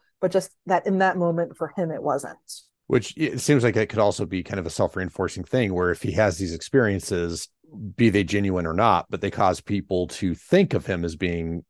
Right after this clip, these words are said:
Speaker 2: you know, overly dramatic, then him continuing to have the experiences would feed that, even if the experiences are actually genuine.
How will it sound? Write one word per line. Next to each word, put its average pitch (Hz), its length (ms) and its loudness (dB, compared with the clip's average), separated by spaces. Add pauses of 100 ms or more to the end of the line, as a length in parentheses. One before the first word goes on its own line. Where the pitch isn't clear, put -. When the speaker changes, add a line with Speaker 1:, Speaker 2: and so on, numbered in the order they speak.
(140)
Speaker 2:
you 110 100 4
know, 87 120 4
overly 90 360 0
dramatic, 82 600 -2 (240)
then 95 720 2 (160)
him 107 260 0
continuing 98 540 0
to - 80 0
have 110 280 0
the 92 100 -2
experiences 92 840 0 (120)
would 87 400 2 (100)
feed 139 500 2
that, 87 440 2
even 92 260 -2
if - 80 -8
the 98 80 -4
experiences 87 540 -2
are 82 100 4
actually 80 300 0
genuine. 76 600 -2